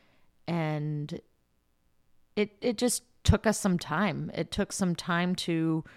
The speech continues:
rebuild that muscle of, of trust again, you know, from, you know, a hundred percent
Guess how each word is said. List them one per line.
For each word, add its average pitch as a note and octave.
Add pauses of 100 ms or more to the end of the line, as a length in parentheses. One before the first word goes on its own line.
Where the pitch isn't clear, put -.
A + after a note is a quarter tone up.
(320)
rebuild F3+
that E3
muscle D#3 (580)
of, D3 (540)
of F3
trust -
again, D3 (200)
you D#3+
know, D3 (140)
from, D3+ (1000)
you E3
know, D3+
a E3
hundred F3+
percent -